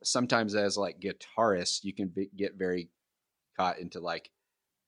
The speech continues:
"This is the genre that I play," and you can get burnt out by, you know, "I play one way." And I think some of the simplest things you can do as a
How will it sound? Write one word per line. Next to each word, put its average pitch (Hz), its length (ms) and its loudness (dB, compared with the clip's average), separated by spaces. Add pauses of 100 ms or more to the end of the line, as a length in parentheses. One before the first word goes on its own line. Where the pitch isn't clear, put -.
(120)
"This 107 200 4
is 92 160 -4
the 95 140 0
genre 87 580 -2
that 85 180 -4
I 85 120 -2
play," 82 480 -6
and 95 120 -2
you 123 100 0
can 113 200 0
get 92 220 0
burnt 104 240 4
out 101 300 2
by, 90 500 2 (500)
you 95 80 -4
know, 98 140 2
"I 92 120 0
play 104 260 2
one 92 280 0
way." 85 420 0
And 95 100 -6
I 104 100 0
think 113 220 -2
some 113 160 0
of 104 60 -4
the 92 100 -2
simplest 104 520 0
things 98 240 -2
you 95 100 -6
can 92 120 -6
do 95 280 -4
as 92 180 -4
a 87 240 -6